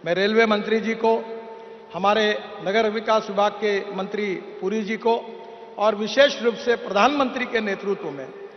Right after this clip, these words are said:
उन्होंने नागपुर को ये सौगंध दी है, इसके लिए हृदय से उनके बहुत-बहुत आभार मानता हूं। नागपुर की जनता की तरफ से उनको धन्यवाद देता हूं और समृद्धि महामार्ग, एक ऐतिहासिक महामार्ग बनाया।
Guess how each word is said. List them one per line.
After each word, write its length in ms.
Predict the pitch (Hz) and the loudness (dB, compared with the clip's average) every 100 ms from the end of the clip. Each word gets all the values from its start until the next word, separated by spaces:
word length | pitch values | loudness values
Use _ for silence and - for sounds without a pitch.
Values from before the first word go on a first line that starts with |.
| - - | -18 -8
उन्होंने 480 | 185 214 220 220 214 | -4 0 2 0 -2
नागपुर 480 | 175 196 214 - 254 | 0 2 2 -2 -2
को 200 | - 233 | 4 4
ये 240 | 226 214 - - - - - | 4 2 0 -8 -12 -10 0
सौगंध 340 | 208 202 208 | 2 4 0
दी 200 | 180 214 | 0 0
है, 300 | 185 175 - - - - - | 0 0 -4 -12 -16 -10 -8
इसके 260 | 196 220 | -4 -2
लिए 140 | 220 208 | 0 0
हृदय 320 | 190 208 269 | 4 8 8
से 220 | - 170 - - - - - | 8 -2 -4 -10 -10 -10 -6
उनके 280 | 208 208 202 | -4 -2 0
बहुत-बहुत 580 | 170 247 320 269 262 | 8 8 8 6 4
आभार 400 | - 190 196 226 | 2 0 4 4
मानता 340 | 226 214 208 214 | 2 0 0 0
हूं। 240 | 226 240 - - - 175 | 2 0 -4 -12 -8 -2
नागपुर 420 | 190 - 220 220 | -2 -2 -4 -4
की 140 | 220 | -4
जनता 380 | 180 190 190 226 | -6 -4 2 2
की 140 | 226 | 2
तरफ 340 | 214 208 202 - | -2 -2 -4 -4
से 60 | 202 | -6
उनको 220 | 202 190 | -6 -8
धन्यवाद 440 | 160 175 208 233 | -6 0 4 4
देता 280 | 226 214 226 | 4 0 0
हूं 240 | 220 233 233 - - - - | 0 -2 -6 -12 -16 -16 -6
और 140 | 196 190 | -4 -2
समृद्धि 580 | 208 214 240 285 294 | -2 0 0 0 0
महामार्ग, 840 | 262 196 240 247 220 180 156 - - - - - - | 0 4 6 8 6 4 -2 -6 -10 -12 -14 -14 -6
एक 160 | 202 - | -4 0
ऐतिहासिक 680 | 196 196 247 269 294 - 247 | -2 6 8 8 4 0 2
महामार्ग 500 | 208 233 233 233 214 | 4 6 6 4 2
बनाया। 500 | 185 208 202 180 | 2 4 4 2